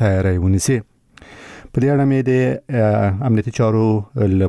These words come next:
پوه او د افغانستان د دفاع وزارت له پخواني ویان جنرال دولت وزیري سره مرکه کړې او لومړی مې ترې پوښتنه کړې چې دغه وضعیت ته په پام دی څه فکر کوي چې آیا نړیوال ځواکونه به تر می وروسته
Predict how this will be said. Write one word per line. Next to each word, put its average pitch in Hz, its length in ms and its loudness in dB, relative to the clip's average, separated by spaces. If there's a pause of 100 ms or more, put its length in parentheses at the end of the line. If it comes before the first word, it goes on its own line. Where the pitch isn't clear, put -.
پوه 104 220 0
او 104 100 2
د 104 140 0
افغانستان 98 380 -2
د 87 80 -4
دفاع 98 200 -2
وزارت 92 440 0
له 101 80 -2
پخواني 98 380 2 (320)
ویان 95 320 2
جنرال 92 400 0 (300)
دولت 95 360 -2
وزیري 92 380 0
سره 120 240 -2
مرکه 117 240 -4
کړې 127 300 -2
او 123 80 2
لومړی 95 340 0
مې 143 120 0
ترې 139 180 -4
پوښتنه 131 300 -2
کړې - 200 0
چې - 80 -2 (680)
دغه 143 220 2
وضعیت 135 260 0
ته 127 100 -2
په 131 200 -4
پام 110 200 2 (160)
دی 101 120 2
څه - 240 -6
فکر 104 200 -4
کوي 104 160 2
چې - 160 -6 (120)
آیا 101 260 2
نړیوال 95 480 0
ځواکونه 101 500 0
به 101 240 0 (600)
تر 95 280 0 (320)
می 101 180 2
وروسته 101 400 -2